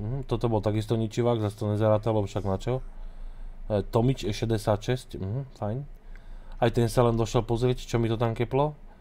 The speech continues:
Fú, hoši. <laughs> Hoši, to je moc, ale. Jako. Vocať a pocať, hej? Alebo, jak povedal klasik, čo je veľo,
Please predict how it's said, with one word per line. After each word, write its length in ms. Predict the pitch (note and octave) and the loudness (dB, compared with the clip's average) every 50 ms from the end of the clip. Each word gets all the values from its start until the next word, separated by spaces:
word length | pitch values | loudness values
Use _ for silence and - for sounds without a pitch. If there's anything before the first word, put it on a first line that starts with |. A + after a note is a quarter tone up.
| - - - - - - - - - - - - - - - - | -20 -20 -20 -20 -20 -20 -20 -20 -20 -20 -20 -20 -20 -20 -18 -14
Fú, 320 | - - F#3 F3+ D3+ G#2+ - - - - - - | 0 4 4 6 6 4 2 -4 -12 -14 -10 -8
hoši. 520 | G2+ F#2+ A2+ A2+ - - G#2+ F2 - - - - - - - - - - - - - - - | -4 -2 -2 -2 0 -2 -2 -2 -4 -8 -12 -12 -12 -12 -12 -12 -12 -12 -12 -12 -10 -6 -4
<laughs> 80 | - A#2+ G2+ - - - - - - - B2 - - | -2 -2 0 0 -2 -2 -4 -4 -4 -4 -4 6 8
Hoši, 380 | A3 A3 - - - - B3 G3+ | 8 8 8 6 2 0 0 4
to 240 | - E3+ D3 C3+ | 6 8 10 10
je 80 | C3 B2 A2 | 10 8 6
moc, 360 | G2+ A2 F3 A3 G3+ - - - - | 10 12 12 12 12 8 2 -6 -2
ale. 320 | F#2+ G#2 G2+ F#2+ F2 F2 - - - - - - - - - - - - - - - - - - - - - | 0 2 2 2 2 0 -2 -8 -14 -14 -14 -14 -14 -12 -12 -12 -12 -10 -10 -12 -10 -10 -10 -10 -10 -8 -4
Jako. 400 | G#2+ G#2 G2 - - F2+ E2+ E2+ - - - - - - - - - - - - - - - - - | -2 0 0 0 -2 -6 -6 -6 -8 -10 -10 -10 -10 -10 -12 -12 -12 -12 -12 -14 -12 -14 -12 -4 0
Vocať 480 | A2 C#3 C#3+ - F#3 F3 F3 - - - | 2 2 4 6 8 8 8 6 2 -2
a 80 | A#2 A2+ | -4 -4
pocať, 480 | G#2+ - C#3+ C3+ - G#2 E2+ - - - - - | 0 2 0 2 4 2 0 0 -4 -10 -8 -6
hej? 160 | A2+ B2 C#3 C#3+ - - - - - - - - - - - | -4 -4 -4 -6 -10 -12 -14 -14 -14 -14 -14 -14 -14 -10 -4
Alebo, 400 | - G#2+ A2+ A2 G#2+ A2+ A2+ G#2 G#2 | -2 0 0 2 0 0 -2 -2 0
jak 160 | A#2 A2 G#2 - | 0 0 0 0
povedal 400 | - A#2+ A#2 A#2 G#2+ G2+ F#2+ - | 0 2 2 4 4 2 2 2
klasik, 400 | A#2+ A2+ G#2 - B2 A2 - D2 E2+ F#2+ - | 2 0 2 2 0 -2 -2 -4 -6 -6 -2
čo 160 | - A#2+ A#2+ | 2 2 4
je 80 | A#2 G#2+ | 4 4
veľo, 240 | A2 A2+ A2+ A2 | 4 4 2 2